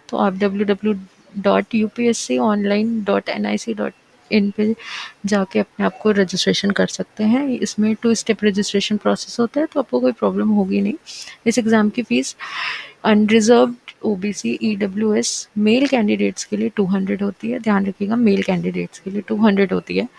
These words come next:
वही female, एससी, एसटी, person with benchmark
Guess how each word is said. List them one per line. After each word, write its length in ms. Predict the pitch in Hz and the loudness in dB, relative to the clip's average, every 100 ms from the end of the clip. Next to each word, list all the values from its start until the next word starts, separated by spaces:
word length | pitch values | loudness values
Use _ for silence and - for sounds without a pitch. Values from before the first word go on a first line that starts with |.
| - - - - 196 | -14 -12 -12 -8 0
वही 200 | 208 226 | 2 2
female, 560 | - 226 208 220 262 | 2 2 4 2 0
एससी, 380 | 277 202 - 220 | 0 0 0 -2
एसटी, 320 | 214 - 240 254 254 _ _ _ _ _ _ | -2 -2 -4 -4 -8 _ _ _ _ _ _
person 320 | 220 208 233 | 2 4 6
with 180 | 233 208 | 6 4
benchmark 540 | 190 196 190 - 220 | 2 4 2 4 4